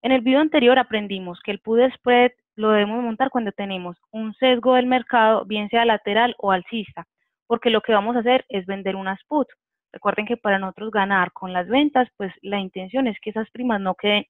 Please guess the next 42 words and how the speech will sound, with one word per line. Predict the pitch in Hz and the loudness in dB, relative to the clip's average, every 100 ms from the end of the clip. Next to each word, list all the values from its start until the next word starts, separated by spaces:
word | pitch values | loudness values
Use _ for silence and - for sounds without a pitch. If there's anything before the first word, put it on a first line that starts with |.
| _ | _
I | 220 - | -6 -2
T | 226 220 208 | 2 4 2
M. | 175 - _ - - - | 0 -8 _ -20 -20 -6
Y | 226 | 0
la | 226 | 2
única | 226 277 | 2 0
forma | 254 262 262 254 | 2 2 4 4
de | 254 | 4
hacer, | 262 254 - | 4 0 0
de | 214 226 | -2 -2
que | 226 | -2
esto | 240 | -4
suceda | 269 262 233 220 240 - - _ | -8 0 2 4 2 -4 -20 _
es | 190 185 | -4 -4
que | - 208 - | -4 -8 -6
el | 202 | -12
precio | - 190 175 196 | -6 -6 -4 -4
no | 202 - | -6 -2
caiga | 254 247 240 - | 0 2 0 0
hasta | 185 - 180 | -2 -2 -4
ese | 170 185 | -4 -8
strike | 190 185 180 | -10 -6 -6
que | - | -8
estamos | 190 175 180 | -14 -14 -14
negociando. | 175 165 160 180 165 _ _ _ _ _ _ _ _ _ | -12 -14 -12 -12 -12 _ _ _ _ _ _ _ _ _
Por | - 285 | -2 0
lo | 311 | 0
cual | 311 233 233 | 2 2 2
yo | 202 | -2
recomiendo | 208 - 226 202 185 | -6 -6 -8 -8 -10
que | 175 175 | -12 -10
para | 180 175 | -8 -8
esta | 254 | -6
estrategia | 254 - 285 247 233 | -8 -8 -4 -2 -2
pues | 247 185 180 _ _ _ _ | -4 -6 -10 _ _ _ _
tengamos | 208 196 180 208 - - _ _ | -4 -2 -2 -6 -10 -20 _ _
una | - 254 247 240 240 | -2 2 4 4 4
acción | - 220 202 - 247 | 4 0 0 -4 -4
con | 240 220 | -4 -10
una | 196 196 | -6 -6
tendencia | 214 196 180 175 190 | -6 -8 -8 -6 -4
alcista. | 185 - 247 - - | -4 -2 -4 -4 -10